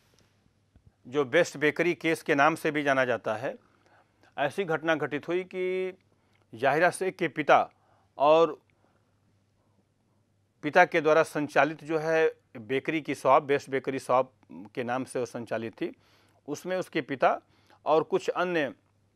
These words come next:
व्यक्तियों की, अ,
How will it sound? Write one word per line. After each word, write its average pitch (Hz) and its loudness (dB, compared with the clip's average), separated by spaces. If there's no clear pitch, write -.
व्यक्तियों 143 -2
की, 175 -10
अ, 143 0